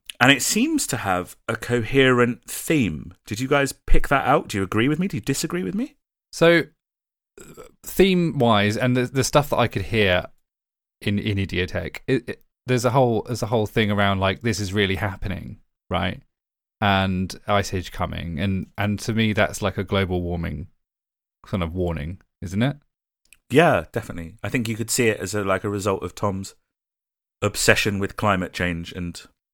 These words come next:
Speaker 1: global warming and the clear signs that something should be done and yet nothing is.
Speaker 2: Women and children first is quite interesting, as if they could
Speaker 1: Yeah.
Speaker 2: be saved. <laughs> But yeah.
Speaker 1: Again, this was, uh, twenty-two years ago, which is
Speaker 2: Yeah.
Speaker 1: insane that,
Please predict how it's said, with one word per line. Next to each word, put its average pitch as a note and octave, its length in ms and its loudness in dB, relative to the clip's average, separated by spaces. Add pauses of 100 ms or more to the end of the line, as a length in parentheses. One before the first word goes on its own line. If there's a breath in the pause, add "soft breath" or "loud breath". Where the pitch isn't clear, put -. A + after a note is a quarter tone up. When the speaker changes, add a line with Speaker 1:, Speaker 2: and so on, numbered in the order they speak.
(140)
Speaker 1:
global F#2+ 280 0
warming F#2 380 0
and F2 160 -6 (380 soft breath)
the F#2+ 100 -4
clear A2 300 4
signs G#2 280 -2
that - 80 -10
something G2+ 280 -4
should - 260 -6
be G2+ 120 -4
done F#2+ 280 4
and F#2 180 -2
yet F#2 160 -2
nothing F#2+ 340 -2
is. E2+ 400 -4 (960)
Speaker 2:
Women G2+ 260 0
and F#2 80 -2
children F2+ 340 -4
first F2+ 460 -4
is - 80 -14
quite - 220 -6
interesting, F#2 580 -8 (600)
as E2+ 140 -8
if E2+ 160 -10
they - 100 -12
could G2+ 60 0
Speaker 1:
Yeah. A2 180 10
Speaker 2:
be F2 60 4
saved. G2 480 -2
<laughs> D3 120 -2 (500 loud breath)
But A2 120 2
yeah. A2 80 6
Speaker 1:
Again, C#3 240 8
this D3+ 160 4
was, E3+ 180 2
uh, C#3+ 280 4 (100)
twenty-two D#3 560 0
years D3+ 340 0
ago, E2+ 320 -4 (120)
which A2+ 120 -8
is A2+ 140 -2
Speaker 2:
Yeah. G#2 160 4
Speaker 1:
insane D#3 240 6
that, G#2+ 220 0